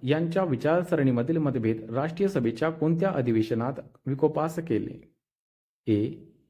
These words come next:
सन एकोणावीसशे पाच बनारस, बी. एकोणावीसशे सहा कोलकाता, सी. सन एकोणावीसशे नऊ लाहोर,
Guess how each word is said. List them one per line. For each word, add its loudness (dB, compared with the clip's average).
सन 2
एकोणावीसशे 0
पाच -2
बनारस, -2
बी. 2
एकोणावीसशे 0
सहा -2
कोलकाता, -4
सी. -2
सन -2
एकोणावीसशे 2
नऊ -2
लाहोर, -2